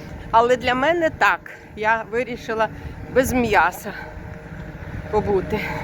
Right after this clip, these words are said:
От. Тому що нам багато м'яса дають, і ми його так уже їли, їли, їли, їли. Вже не хочеться м'яса.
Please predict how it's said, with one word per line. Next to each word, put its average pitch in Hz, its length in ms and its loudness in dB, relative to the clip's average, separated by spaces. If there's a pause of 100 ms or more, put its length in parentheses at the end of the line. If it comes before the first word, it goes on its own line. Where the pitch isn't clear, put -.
(1080)
От. 202 220 4 (1300)
Тому 233 260 4
що 240 260 2 (1500)
нам 233 220 4
багато 214 380 2
м'яса 415 560 4
дають, 302 640 -4
і 240 40 -6
ми 427 160 0
його 214 240 -2
так 226 180 0 (140)
уже 196 180 -2 (480)
їли, 294 340 4
їли, 254 360 2
їли, 262 380 0
їли. 226 340 0
Вже 240 200 2
не 247 120 2
хочеться 226 500 -2
м'яса. 254 440 0